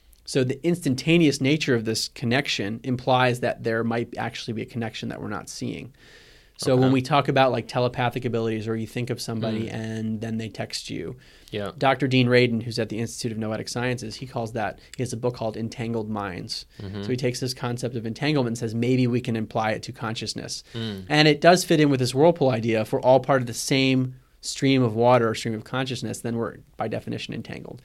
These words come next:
Speaker 2: Yeah.
Speaker 1: I'm not saying that is definitely true, but here we had this phenomenon of entanglement, and we have these weird consciousness phenomena. Maybe there's a relationship. That's all
Speaker 2: Okay.
Speaker 1: I'm saying.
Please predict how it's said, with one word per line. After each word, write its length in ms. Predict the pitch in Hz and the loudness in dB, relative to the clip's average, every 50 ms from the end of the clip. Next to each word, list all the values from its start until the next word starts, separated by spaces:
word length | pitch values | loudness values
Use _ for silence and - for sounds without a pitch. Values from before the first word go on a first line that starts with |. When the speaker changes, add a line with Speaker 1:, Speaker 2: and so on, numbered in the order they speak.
| - - | -16 -10
Speaker 2:
Yeah. 220 | - 110 104 101 - - - | -8 -6 -6 -6 -8 -6 -2
Speaker 1:
I'm 140 | - 135 135 | 0 2 4
not 220 | 143 139 151 147 | 6 6 6 4
saying 240 | - 165 143 139 135 | 4 4 4 6 6
that 140 | 131 127 127 | 6 6 4
is 100 | 123 123 | 4 4
definitely 400 | 131 123 123 - 131 110 117 113 | 4 2 2 2 -2 -2 -2 -2
true, 360 | - - 131 127 135 160 170 - - - - - | 0 2 4 4 4 4 2 -2 -10 -6 0 2
but 140 | 131 123 | 2 4
here 180 | - 151 151 156 | 6 8 8 8
we 100 | 160 151 | 8 8
had 180 | 147 147 143 135 | 8 8 8 8
this 140 | 131 123 | 6 4
phenomenon 480 | - - 139 131 127 127 127 127 123 120 | 2 2 2 4 4 4 4 4 2 2
of 120 | 120 110 110 | 0 -2 -4
entanglement, 560 | 110 107 - 127 120 117 113 110 110 - - | -4 -2 -2 0 0 0 0 0 -2 -4 -4
and 100 | 113 113 | -4 -4
we 80 | 120 120 | -2 0
have 160 | 131 127 123 | 2 2 2
these 180 | 123 123 110 107 | 2 0 -2 0
weird 420 | 113 120 123 123 123 120 117 123 - - - - - _ _ _ _ _ - - _ - | 0 2 4 4 4 2 0 -2 -8 -14 -20 -20 -20 _ _ _ _ _ -20 -20 _ -10
consciousness 580 | - - 139 139 139 139 131 - - - - | -4 -2 -2 -2 0 -2 -2 0 0 -2 -2
phenomena. 520 | - - 117 110 98 101 101 101 95 - - 110 | -2 -2 -2 0 0 -2 -2 -4 -6 -6 -4 -2
Maybe 320 | 120 123 131 135 127 135 | 2 4 4 4 4 4
there's 200 | 123 123 117 107 | 4 2 2 0
a 60 | 113 | 0
relationship. 640 | 113 107 101 - - - - 107 - - - - - _ - | -2 -2 -2 -4 -6 -8 -8 -10 -10 -10 -12 -14 -14 _ -8
That's 160 | 120 117 - | -4 0 2
all 100 | 123 120 | 4 4
Speaker 2:
Okay. 60 | 123 | 4
Speaker 1:
I'm 100 | 120 117 | 4 0
saying. 300 | - - - 64 - | -2 -4 -8 -8 -10